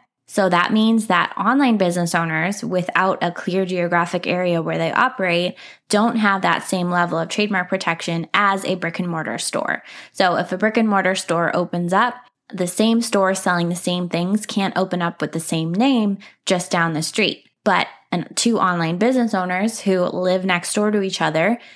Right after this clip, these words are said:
sell the same things, might have the same name, and it's not clear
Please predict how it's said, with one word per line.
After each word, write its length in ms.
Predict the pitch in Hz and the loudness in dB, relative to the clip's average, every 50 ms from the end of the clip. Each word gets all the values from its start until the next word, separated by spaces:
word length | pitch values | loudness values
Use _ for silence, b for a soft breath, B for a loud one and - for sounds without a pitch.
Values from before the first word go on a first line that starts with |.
| B B _ | B B _
sell 240 | - - 185 180 | -2 2 2 2
the 100 | 180 180 | 2 0
same 300 | 170 - 175 170 160 165 | 0 0 0 -2 -2 -2
things, 420 | 165 - 165 175 185 214 233 - - - _ _ _ _ | 0 0 0 2 2 0 0 0 -4 -12 _ _ _ _
might 260 | 190 180 180 - 175 | -2 0 0 0 2
have 200 | 180 175 170 165 | 0 0 0 0
the 80 | 175 170 | -2 -4
same 320 | - - 170 160 165 165 | -2 -2 -2 -2 -2 -2
name, 420 | 165 160 156 165 180 233 320 330 320 B B B B B - | -2 -2 -2 0 0 0 -2 -2 -4 B B B B B -4
and 140 | - 190 190 | -2 0 0
it's 180 | 185 185 - | 0 -2 -2
not 300 | - 196 185 180 - - | -2 0 0 0 -2 -2
clear 560 | - - - 208 196 185 170 165 180 190 175 | -4 -2 -2 0 2 2 0 0 -2 -6 -10